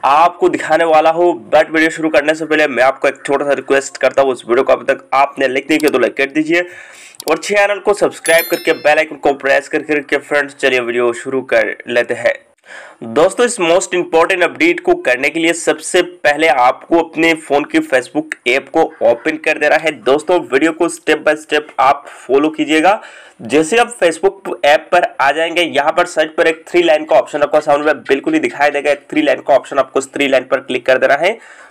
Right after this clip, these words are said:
जैसे इस three line पर click करेंगे, थोड़ा सा नीचे की तरफ आपको scroll करना है और यहाँ पर एक option दिखाई देगा settings and privacy। आपको नीचे की तरफ अगर थोड़ा सा जाएंगे तो settings and privacy दिखाई देगा, आपको settings and privacy पर click कर देना है। जैसे ही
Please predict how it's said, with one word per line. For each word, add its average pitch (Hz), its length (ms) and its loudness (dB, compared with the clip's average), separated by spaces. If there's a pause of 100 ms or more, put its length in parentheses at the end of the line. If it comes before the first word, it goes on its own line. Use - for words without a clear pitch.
(140)
जैसे 180 360 0
इस 254 140 -8
three 226 120 0
line 220 180 2
पर 214 140 -2
click 180 260 -2
करेंगे, 165 280 -4
थोड़ा 175 260 2
सा 175 120 2
नीचे 156 220 -4
की 160 80 -2
तरफ 160 200 0
आपको 151 340 2
scroll 143 340 0
करना 147 220 0
है 156 140 0
और 151 160 -2
यहाँ 131 140 4
पर 151 180 0
एक 143 140 -4
option 143 280 -2
दिखाई 135 240 -4
देगा 143 200 0
settings 143 500 -6 (180)
and 135 240 0 (160)
privacy। 131 340 -2 (720)
आपको 185 240 0
नीचे 180 260 2
की 185 60 -2
तरफ 185 240 2
अगर 175 220 2
थोड़ा 180 200 2
सा 185 100 0
जाएंगे 156 340 0
तो 160 100 -6
settings 156 380 -2
and 165 200 -2
privacy 131 320 0
दिखाई 156 260 -2
देगा, 156 180 0
आपको 147 200 -2
settings 147 320 -4
and 147 260 -4
privacy 123 320 0
पर 151 160 -4
click 143 220 -10
कर 139 120 -2
देना 147 140 0
है। 160 160 -4
जैसे 147 240 -4
ही 165 60 -6